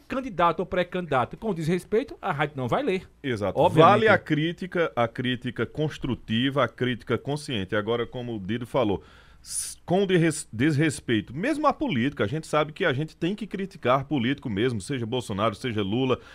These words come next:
Speaker 2: é, seja Haddad, enfim. Mas tem que ter o respeito,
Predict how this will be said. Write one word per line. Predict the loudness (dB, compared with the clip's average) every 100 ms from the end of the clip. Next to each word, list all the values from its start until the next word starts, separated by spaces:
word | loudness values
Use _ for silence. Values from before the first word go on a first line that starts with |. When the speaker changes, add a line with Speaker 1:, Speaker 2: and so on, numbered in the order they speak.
| -6
Speaker 2:
é, | 0 0
seja | 0 -2 0 0 2 2 4
Haddad, | 2 2 2 4 6 4 2 -2
enfim. | -4 -2 -2 -4 -6 -16 -14 -10
Mas | -2 -2 -2
tem | -2 -2
que | -2
ter | -2
o | 0
respeito, | 0 -2 -2 -2 -2 -8